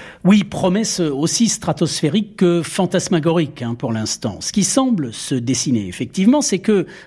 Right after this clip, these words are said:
euh, du côté du Kremlin, on semble vouloir jouer sur l'amour du deal de Donald Trump pour obtenir la levée ou au moins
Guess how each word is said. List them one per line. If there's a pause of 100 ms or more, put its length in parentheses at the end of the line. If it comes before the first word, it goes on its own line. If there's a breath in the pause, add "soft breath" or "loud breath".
euh,
du
côté
du
Kremlin,
on
semble
vouloir
jouer
sur
l'amour
du
deal
de
Donald
Trump
pour
obtenir
la
levée
ou
au
moins